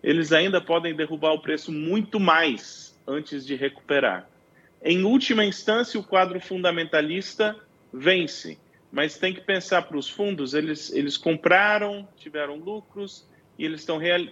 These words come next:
toda vez que sobe, eles estão realizando lucros, realizando lucros, lutando contra, e eles estão falando, "Olha, tem milho no Brasil, depois vai ter produtor que não vendeu antecipadamente, que vai ter que vender na safra norte-americana, esse preço não vai disparar.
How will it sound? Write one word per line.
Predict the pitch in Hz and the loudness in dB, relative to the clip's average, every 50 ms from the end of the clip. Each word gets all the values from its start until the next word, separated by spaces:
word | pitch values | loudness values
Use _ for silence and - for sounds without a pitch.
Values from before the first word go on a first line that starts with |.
| - | -8
toda | - 190 185 190 185 | -8 -6 -2 -2 -2
vez | 160 165 170 165 - | 0 0 0 -2 -2
que | - 160 | -6 -10
sobe, | 151 - - 180 175 180 180 185 180 180 185 | -8 -4 0 2 4 4 4 2 2 0 -2
eles | 170 165 156 - | -2 -2 -6 -8
estão | - - 165 151 | -6 -6 -6 -4
realizando | 147 165 165 165 165 160 147 143 151 147 147 139 139 | -2 -2 0 0 0 -2 -2 0 -2 -2 -2 -2 -2
lucros, | 143 160 180 196 185 190 175 156 - | 2 4 4 4 4 2 -4 -2 0
realizando | 165 156 147 139 139 143 139 139 | 0 0 0 0 0 -2 -2 -2
lucros, | 147 160 180 190 185 - 170 160 - - - _ _ - | -2 0 0 0 0 0 -4 -6 -6 -10 -14 _ _ 0
lutando | 131 139 139 - 156 151 147 147 | 4 4 4 6 6 4 4 4
contra, | - - 170 185 190 180 - - 175 - - - - - - - - - _ - | 2 4 6 6 4 4 0 -4 -6 -6 -8 -20 -20 -20 -20 -20 -20 -14 _ 4
e | - 175 | 6 6
eles | 180 175 160 | 6 6 2
estão | - - 180 170 | 0 0 -2 -2
falando, | - 170 160 151 151 | -2 -2 -2 0 2
"Olha, | 160 160 131 123 | 4 2 2 0
tem | 120 - 160 160 | -4 -8 -8 -6
milho | 160 160 160 156 151 | -4 -6 -4 -6 -6
no | 139 131 | -8 -8
Brasil, | 123 123 123 117 117 151 170 170 175 175 170 170 160 156 _ _ _ _ _ _ _ _ _ _ _ _ | -6 -6 -6 -6 -4 -2 0 2 2 0 0 -4 -8 -14 _ _ _ _ _ _ _ _ _ _ _ _
depois | - 147 156 - 165 175 170 156 | -12 -12 -10 -6 -4 -4 -2 0
vai | 160 165 160 | 0 0 0
ter | - 180 170 - | 0 -2 -4 -4
produtor | - 170 165 156 151 - - 147 147 | -4 -6 -6 -6 -6 -4 -2 -2 -2
que | 147 - 151 | -2 -2 -4
não | 151 160 170 165 | -2 -2 -2 -2
vendeu | 156 156 147 135 123 127 127 127 123 | 0 0 0 0 2 4 4 4 4
antecipadamente, | 123 123 - 127 123 - - 131 120 120 120 120 117 113 - - | 2 0 -2 -4 -4 -2 0 0 2 2 2 0 -2 -4 -4 -6
que | - 175 | -4 0
vai | 160 170 156 147 | 2 2 2 4
ter | - 143 139 | 2 0 0
que | - 139 | 0 -2
vender | 135 135 135 135 | -2 -2 0 0
na | 131 131 123 | 0 -2 -2
safra | - - 143 135 127 - 135 | -2 0 0 0 0 0 -4
norte-americana, | 127 127 123 123 - 123 120 123 123 123 117 - - 151 160 165 160 156 - _ _ _ _ _ _ - | -4 -4 -4 -4 -4 -4 -2 -2 0 -2 -2 -4 -2 0 0 0 0 -2 -4 _ _ _ _ _ _ 0
esse | 208 202 - - 190 | 0 0 2 0 0
preço | - 202 208 202 202 - 202 | 4 4 4 4 4 2 0
não | 196 190 | 2 4
vai | 180 190 190 196 | 4 4 4 4
disparar. | 170 151 143 - - - 123 110 101 90 82 82 87 - | 2 0 -6 -10 -4 -2 0 0 0 0 -4 -6 -8 -14